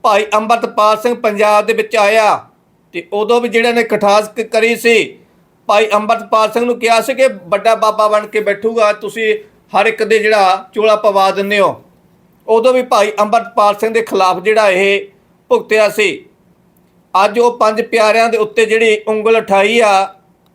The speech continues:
ਜੋਗਿੰਦਰ ਸਿੰਘ ਅਗਰਾਹਾਂ ਵੱਲੋਂ, ਇਤਿਹਾਸ ਜੇਕਰ ਸ਼ਾਇਦ ਪੜ੍ਹਿਆ ਹੋਵੇ ਪੂਰਾ,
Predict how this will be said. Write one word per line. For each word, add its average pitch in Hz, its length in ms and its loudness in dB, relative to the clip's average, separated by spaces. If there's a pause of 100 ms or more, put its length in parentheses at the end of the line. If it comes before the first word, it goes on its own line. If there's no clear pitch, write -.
(120)
ਜੋਗਿੰਦਰ 202 480 -4
ਸਿੰਘ 240 160 2 (120)
ਅਗਰਾਹਾਂ 208 420 2
ਵੱਲੋਂ, 214 400 0 (1000)
ਇਤਿਹਾਸ 196 580 2 (440)
ਜੇਕਰ 214 400 -2
ਸ਼ਾਇਦ 208 480 0 (580)
ਪੜ੍ਹਿਆ 226 260 2
ਹੋਵੇ 214 280 -2
ਪੂਰਾ, 214 600 0